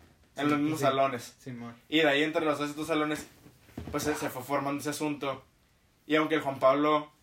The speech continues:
Speaker 1: y el Ramón
Speaker 2: No
Speaker 1: y el
Speaker 2: sé.
Speaker 1: otro vaquero de la otra escuela, de que, que después lo conocerán,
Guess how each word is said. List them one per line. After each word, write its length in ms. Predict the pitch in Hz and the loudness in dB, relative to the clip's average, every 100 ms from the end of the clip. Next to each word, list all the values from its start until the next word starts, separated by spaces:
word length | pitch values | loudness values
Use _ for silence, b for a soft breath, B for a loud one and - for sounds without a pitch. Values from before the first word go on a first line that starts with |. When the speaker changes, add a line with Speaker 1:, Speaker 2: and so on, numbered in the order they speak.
| _ - | _ -4
Speaker 1:
y 180 | 143 | 0
el 260 | 135 135 127 | 0 -2 -2
Ramón 520 | 123 123 131 139 - _ - | -2 2 2 2 -2 _ -16
Speaker 2:
No 100 | 123 | -6
Speaker 1:
y 40 | |
el 60 | 127 | -2
Speaker 2:
sé. 60 | 135 | 2
Speaker 1:
otro 160 | 151 | 2
vaquero 260 | 139 143 139 | 2 0 0
de 80 | 139 | 0
la 60 | 120 | 0
otra 120 | 127 | -6
escuela, 440 | - 143 131 120 - - b b _ _ 139 | -6 -4 -2 -4 -8 -20 b b _ _ -6
de 240 | 127 - | -6 -4
que, 200 | 131 117 | -4 -2
que 100 | 127 | -2
después 300 | 113 131 131 | -4 -2 -2
lo 120 | 151 | 0
conocerán, 580 | 151 151 131 139 139 | 0 0 4 4 4